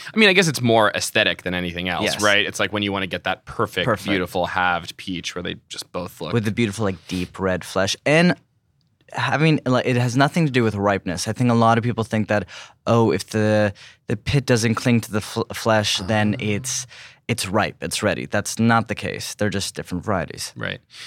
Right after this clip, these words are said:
Speaker 1: So as far as ripeness is concerned, you know, again, like, sometimes it's like when you get that really ripe peach, it just feels like a balloon full of juice, and it's just, like,
Speaker 2: Dripping.
Speaker 1: dripping. Is that the kind of peach that you want when you're baking,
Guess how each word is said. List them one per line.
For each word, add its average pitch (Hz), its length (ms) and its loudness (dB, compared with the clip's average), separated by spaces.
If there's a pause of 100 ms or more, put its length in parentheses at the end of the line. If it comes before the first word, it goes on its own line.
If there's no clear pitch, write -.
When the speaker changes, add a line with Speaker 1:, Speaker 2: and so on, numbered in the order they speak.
(100)
Speaker 1:
So 220 140 2
as 214 120 2
far 214 160 0
as 311 120 -4
ripeness 101 580 -2
is 90 100 -4
concerned, 87 800 -2 (420)
you 139 100 0
know, 135 120 6
again, 127 480 4
like, 101 160 2
sometimes 123 440 -2
it's 90 140 -8
like 92 200 -4
when 104 200 -6
you 95 100 -2
get 101 220 0
that 92 240 -2
really 101 180 0
ripe 95 240 -2
peach, - 280 -6
it 92 40 -6
just 90 160 -4
feels 92 200 -2
like 90 160 -4
a 87 120 -6 (220)
balloon 95 720 0
full 92 260 0
of 85 240 -6 (140)
juice, 98 540 -2
and 90 120 -4
it's 87 100 -6
just, - 220 -4
like, 87 140 0
Speaker 2:
Dripping. 104 600 -2 (100)
Speaker 1:
dripping. 107 640 -2 (340)
Is 160 160 2
that 160 380 0
the 202 60 -4
kind 196 200 -2
of 170 120 -2
peach 165 260 -4
that 156 80 -8
you 160 160 -6
want 120 360 0
when 131 140 -2
you're 120 140 0
baking, 220 720 -6